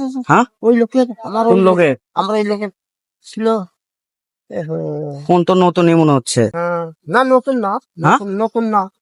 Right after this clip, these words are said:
Speaker 2: আমার
Speaker 1: কোন
Speaker 2: ওই
Speaker 1: লোকের?
Speaker 2: ওই গ্যারেজে গিয়েছিল, ওই লোক, যে শুয়ে কাজ করছিল, ওই লোক।
Speaker 1: যাত্রীর?
Speaker 2: হ্যাঁ।
Speaker 1: ভুলে রেখে গেছে?
Speaker 2: হ্যাঁ।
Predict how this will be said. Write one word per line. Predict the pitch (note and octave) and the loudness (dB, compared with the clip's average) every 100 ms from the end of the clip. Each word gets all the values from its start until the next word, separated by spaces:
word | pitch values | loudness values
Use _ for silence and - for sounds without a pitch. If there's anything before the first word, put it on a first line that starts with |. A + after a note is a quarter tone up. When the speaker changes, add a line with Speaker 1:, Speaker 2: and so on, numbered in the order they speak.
| _ _ _ - | _ _ _ -4
Speaker 2:
আমার | F#3+ | 2
Speaker 1:
কোন | G3+ | 4
Speaker 2:
ওই | |
Speaker 1:
লোকের? | G3 F3 D3+ B2 E3+ _ _ - | 4 4 4 2 -6 _ _ -6
Speaker 2:
ওই | F#3+ G3 | -4 -2
গ্যারেজে | F3 G3+ G3+ | 0 0 -2
গিয়েছিল, | F3+ F#3+ F3+ A#3 | -6 -6 0 2
ওই | A3 | 2
লোক, | A3 G3+ _ _ - | 0 0 _ _ -10
যে | G3 | -10
শুয়ে | - A3+ A3 | -2 2 2
কাজ | G#3 G3+ | 2 -4
করছিল, | G#3+ - G#3 | -4 -2 2
ওই | A#3+ A3+ | 4 2
লোক। | G3+ F#3+ F#3 C#3+ | 0 -2 -2 2
Speaker 1:
যাত্রীর? | D3+ D3+ D3 G#3 B3+ B2+ A2+ | 2 2 2 4 4 0 -2
Speaker 2:
হ্যাঁ। | F#3 B3 B3+ A3 _ _ _ _ _ _ _ - F#2+ C3 | 2 2 2 -2 _ _ _ _ _ _ _ -8 -4 2
Speaker 1:
ভুলে | F3 F#3 | 4 4
রেখে | F3 D#3 E3+ | 4 4 2
গেছে? | E3 G#3+ G3 | 2 2 4
Speaker 2:
হ্যাঁ। | G#3 C4+ | 4 2